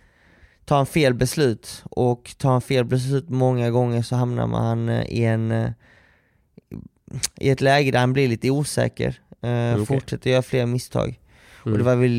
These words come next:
Speaker 1: lite det vi ville nå, egentligen i matchen. För ju mer boll J M D s-, får toucha och ju mer J M D spelar, desto
Speaker 2: Mm.
Speaker 1: farligare blir han.
Speaker 2: Ja, okej.
Speaker 1: Ehm, så att, eh,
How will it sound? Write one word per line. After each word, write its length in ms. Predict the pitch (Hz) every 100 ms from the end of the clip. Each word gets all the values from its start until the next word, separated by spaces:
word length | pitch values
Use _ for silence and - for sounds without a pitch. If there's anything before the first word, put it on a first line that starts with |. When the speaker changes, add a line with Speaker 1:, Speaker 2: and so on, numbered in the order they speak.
| 117 110
Speaker 1:
lite 420 | 123 143 139 131
det 260 | 123 139
vi 140 | 117 120
ville 280 | 117 113 123
nå, 260 | 127 117 113 _ _ _ -
egentligen 420 | 127 113 - 117
i 60 |
matchen. 480 | 123 123 - - 123 - _ - - _
För 180 | 120 120
ju 220 | 120 127
mer 380 | 135 135 120 117
boll 280 | 120 135
J 360 | 120 123 127 120
M 140 | 113
D 60 | 113
s-, 220 | 117 - - _ _ -
får 180 | -
toucha 460 | 131 143 135 - 113
och 60 | 120
ju 120 | 120
mer 180 | 131 117
J 360 | 113 131 131
M 100 | 117
D 120 | 113 110
spelar, 580 | - 147 135 120 98 - - - - -
desto 180 | 113 107
Speaker 2:
Mm. 100 | 117
Speaker 1:
farligare 580 | - 127 127 113 110
blir 260 | 117 131 113
han. 220 | 110 101 - - - - - -
Speaker 2:
Ja, 120 | 104 101
okej. 260 | 107 113 - - - - - -
Speaker 1:
Ehm, 640 | - 113 104 104 101 87 - - - -
så 200 | 113 131
att, 260 | 113 98 113
eh, 280 | 110 110